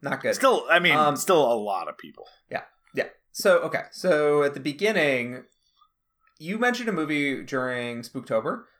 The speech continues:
Speaker 1: um, called, I believe, Await Further Instructions. Do you know where I'm
Speaker 2: Yes.
Speaker 1: going with this?
Speaker 2: No.
Speaker 1: How if the movie Await Further Instructions came out today,
Speaker 2: Oh,
Speaker 1: you would
Speaker 2: yeah.
Speaker 1: think,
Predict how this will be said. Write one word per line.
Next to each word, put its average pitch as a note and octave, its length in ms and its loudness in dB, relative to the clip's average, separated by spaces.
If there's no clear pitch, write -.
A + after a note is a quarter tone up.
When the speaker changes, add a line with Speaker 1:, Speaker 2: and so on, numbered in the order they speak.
Speaker 1:
um, A#2+ 320 -2
called, A#2 220 -4
I B2+ 40 -2
believe, A#2+ 220 -6
Await A2+ 360 -8
Further A#2 260 -6
Instructions. A#2 640 -8
Do - 80 -12
you B2+ 60 -10
know C3 60 0
where B2+ 80 0
I'm B2+ 60 -6
Speaker 2:
Yes. C#3+ 120 4
Speaker 1:
going A2+ 120 -4
with B2+ 120 -6
this? - 380 -12
Speaker 2:
No. B2+ 200 0
Speaker 1:
How D3+ 280 4
if B2+ 140 -4
the D3 100 -2
movie G3 420 0
Await D#3 340 -2
Further C#3 240 0
Instructions B2 600 -2
came A#2+ 280 -8
out G#2+ 260 -2
today, A#2+ 720 0
Speaker 2:
Oh, F3 280 6
Speaker 1:
you C3 40 2
would C3 80 -2
Speaker 2:
yeah. D#3 140 6
Speaker 1:
think, B2+ 360 -2